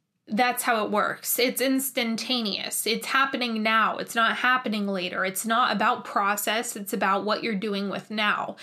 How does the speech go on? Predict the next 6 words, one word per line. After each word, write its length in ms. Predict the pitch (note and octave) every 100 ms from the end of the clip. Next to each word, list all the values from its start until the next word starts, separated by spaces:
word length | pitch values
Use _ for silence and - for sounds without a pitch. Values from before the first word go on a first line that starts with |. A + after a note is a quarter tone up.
| - - -
and 140 | G#3+
how 180 | - G#3+
committed 680 | - - G#3+ A3 C4+ A3 G#3
you 280 | A3 G#3+
are 340 | F#3+ F3+ F#3 G3 - - _
to 500 | - B3+ B3+ B3+ B3+